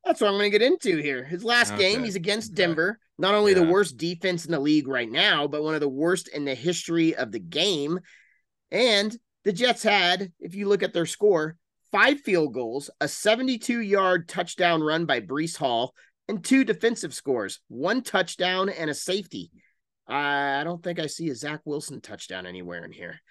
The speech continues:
Speaker 2: Nope.
Speaker 1: Wilson wasn't exactly lighting it up, and now he gets to face the eleventh best defense in the league.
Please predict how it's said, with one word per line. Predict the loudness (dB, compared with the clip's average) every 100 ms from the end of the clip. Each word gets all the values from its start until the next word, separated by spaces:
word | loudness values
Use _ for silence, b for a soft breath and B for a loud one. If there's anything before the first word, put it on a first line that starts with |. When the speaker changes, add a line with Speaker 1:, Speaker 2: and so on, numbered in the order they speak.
| B -20
Speaker 2:
Nope. | -2
Speaker 1:
Wilson | 2 4 4 2 0 -6
wasn't | -2 0 0 -4 -6
exactly | -8 0 0 2 -2
lighting | 0 -2 -2 -6
it | -4
up, | -4 -4
and | -6 -2
now | 0 2
he | 2
gets | 0 -4 -4
to |
face | -6 0 -2 -2
the | -4
eleventh | -4 -4 -4 -4 -6 -8 -4
best | -2 -2 -8
defense | -10 -10 -6 -6 -6 -10
in | -10 -10
the | -6
league. | 0 0 0